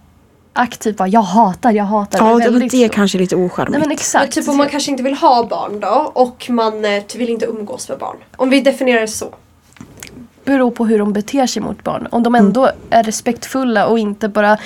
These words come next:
Speaker 1: är elaka om de ser några barn, så är det ju en annan sak.
Speaker 3: Mm.
Speaker 1: Ehm,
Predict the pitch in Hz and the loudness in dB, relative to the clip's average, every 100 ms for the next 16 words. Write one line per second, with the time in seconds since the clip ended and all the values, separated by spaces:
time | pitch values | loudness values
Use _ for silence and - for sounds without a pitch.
0 | - - - - 208 208 - 233 226 269 | -12 -16 -18 -6 0 0 0 0 2 2
1 | 277 240 226 233 277 294 247 214 214 240 | 4 4 6 4 2 2 2 2 0 0
2 | 240 - 240 220 214 208 - 240 220 214 | -8 -8 -2 -2 -2 -4 0 2 2 0
3 | 214 208 214 - 220 214 240 240 226 220 | 0 -2 -4 -2 -2 -2 -4 -2 0 0
4 | 208 202 208 202 202 - 87 78 - | 0 0 -2 -4 -8 -8 -10 -10 -10